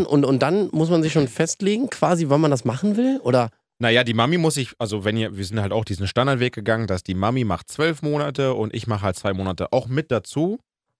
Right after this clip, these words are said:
Speaker 2: die man da kriegt als Daddy. Und die Mama, also man, man muss sich halt schnell klar werden, macht jetzt die Mama, äh, macht sie jetzt zwölf Monate oder te-, wie teilt ihr euch auf?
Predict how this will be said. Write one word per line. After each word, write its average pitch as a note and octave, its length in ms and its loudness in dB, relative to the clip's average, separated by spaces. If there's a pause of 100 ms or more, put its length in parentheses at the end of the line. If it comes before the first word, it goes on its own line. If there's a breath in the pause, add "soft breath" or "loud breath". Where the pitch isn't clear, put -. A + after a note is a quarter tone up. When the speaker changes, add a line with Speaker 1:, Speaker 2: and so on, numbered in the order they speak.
(420)
Speaker 2:
die G#2+ 80 -4
man G#2 140 0
da G2 80 0
kriegt - 200 -6
als A2 220 -4
Daddy. A#2+ 360 0 (560)
Und G2 180 -2
die F#2 80 -2
Mama, G#2 500 0 (160)
also F2 160 -4
man, F#2 280 -4 (360)
man F#2+ 120 -2
muss G#2+ 100 -2
sich G#2 80 -4
halt F#2+ 120 0
schnell F2+ 340 -2
klar F#2+ 300 -4
werden, F2 220 -2
macht F#2 180 -6
jetzt G#2+ 200 -6
die F#2 60 -6
Mama, F2+ 420 -2 (720)
äh, E2+ 160 0
macht F2+ 220 -4
sie C#3 60 -4
jetzt - 260 -6
zwölf C#3 280 -4
Monate C3+ 440 -4
oder F2+ 180 -2 (160)
te-, F#2 200 -10
wie F2+ 100 -8
teilt D#2+ 240 -4
ihr D2 80 -6
euch D2 140 -10
auf? D2 300 -8